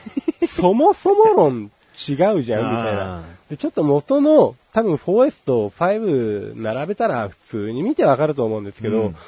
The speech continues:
Speaker 1: もうデザインが絶対フォーエスの方がいけてない。
Speaker 2: うんうん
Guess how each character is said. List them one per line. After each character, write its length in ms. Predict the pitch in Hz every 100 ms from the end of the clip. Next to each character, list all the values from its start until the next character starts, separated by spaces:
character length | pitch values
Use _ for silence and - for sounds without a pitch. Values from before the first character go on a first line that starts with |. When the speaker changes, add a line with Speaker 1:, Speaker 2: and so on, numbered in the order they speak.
| -
Speaker 1:
も 80 | 170
う 60 | 113
デ 160 | 120
ザ 140 | 131 440
イ 80 | 427
ン 40 |
が 100 | 160
絶 200 | 127 123
対 140 | 320 370
フ 200 | - 392
ォ 40 |
ー 40 |
エ 20 | 427
ス 100 | 254
の 100 | 156
方 120 | 123
が 100 | 107
い 80 | 104
け 160 | 214
て 140 | 294 294
な 160 | 359
い。 80 | - _
Speaker 2:
う 20 |
ん 40 |
う 40 |
ん 20 | 120